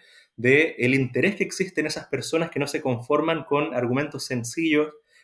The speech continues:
para calmar el temor de que Dios no exista, sino que quieren profundizar, quieren fundamentar racionalmente su fe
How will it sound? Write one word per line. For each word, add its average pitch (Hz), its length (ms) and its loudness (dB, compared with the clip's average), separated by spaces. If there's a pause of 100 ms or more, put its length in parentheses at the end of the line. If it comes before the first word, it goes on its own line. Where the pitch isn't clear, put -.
(120)
para 123 380 8
calmar 127 560 6
el 117 160 0
temor 127 320 4
de 131 100 4
que 113 320 4
Dios 127 160 2
no 131 60 2
exista, 156 560 -2 (220)
sino 139 200 2
que 131 140 2
quieren 156 200 6
profundizar, 156 680 2
quieren 139 220 -4
fundamentar 123 440 2
racionalmente 139 520 0
su 131 160 -2
fe 170 300 0